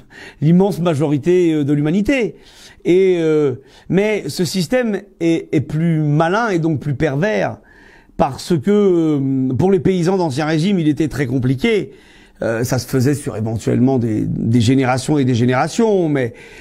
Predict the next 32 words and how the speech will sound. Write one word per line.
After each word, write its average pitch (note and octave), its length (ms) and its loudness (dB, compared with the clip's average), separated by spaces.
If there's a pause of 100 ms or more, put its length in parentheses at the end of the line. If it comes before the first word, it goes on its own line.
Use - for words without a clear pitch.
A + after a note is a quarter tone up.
(120)
c'était E3 320 0
très A2+ 260 -2
compliqué, G3+ 680 0
euh, C#3 240 0 (240)
de C#3 100 4
procéder E3 460 -2
au F3 100 2
nettoyage E3 560 0
par D3 140 -6
ce - 60 -20
qu'on E3 120 -2
appelait D#3 220 -2
la E3 100 0
savonnette D#3+ 400 0
à C#3+ 60 0
vilain, D3+ 340 0 (320)
c'est-à-dire C#3+ 400 0
l'anoblissement. D3 800 0 (260)
Parce C3 140 -2
que F#3 80 2
même G3+ 160 2
quand F#3+ 180 -2
on F#3 80 2
était F3+ 220 2
anobli, E3 640 2 (360)
effectivement, D3 600 2
ça, D3 300 -2
ça C#3 180 -4
prenait D#3+ 380 -2
énormément F#3+ 500 2
de D#3 80 0
temps A3 300 -2